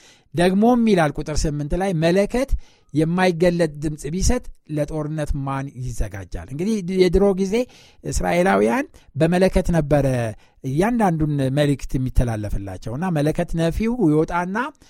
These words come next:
ጦርነት እንደመጣ በዛ ነፍቶ ያሳውቃቸዋል። አነፋፉ ያውቁታል። ለጦርነት ውጡ የሚለው አነፋፍና ለጸሎት ውጡ የሚለው አነፋፍ የተለያየ ነው። ስለዚህ አሁን ለጦርነት ውጡ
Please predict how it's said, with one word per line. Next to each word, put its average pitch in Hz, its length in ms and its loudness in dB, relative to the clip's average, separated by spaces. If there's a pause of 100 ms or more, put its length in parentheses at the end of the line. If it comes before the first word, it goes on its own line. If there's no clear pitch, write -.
(640)
ጦርነት 180 560 0
እንደመጣ 165 520 -2 (260)
በዛ 147 360 -4 (160)
ነፍቶ 147 420 -4
ያሳውቃቸዋል። 110 800 -4
አነፋፉ 208 640 0 (560)
ያውቁታል። 165 480 0 (560)
ለጦርነት 214 800 2
ውጡ 185 220 4 (100)
የሚለው 175 420 6
አነፋፍና 185 640 0 (380)
ለጸሎት 208 560 4
ውጡ 226 240 -2
የሚለው 160 440 6
አነፋፍ 180 460 2
የተለያየ 120 600 -2
ነው። 82 120 -18 (440)
ስለዚህ 180 360 2
አሁን 233 240 2 (420)
ለጦርነት 208 680 0
ውጡ 208 240 0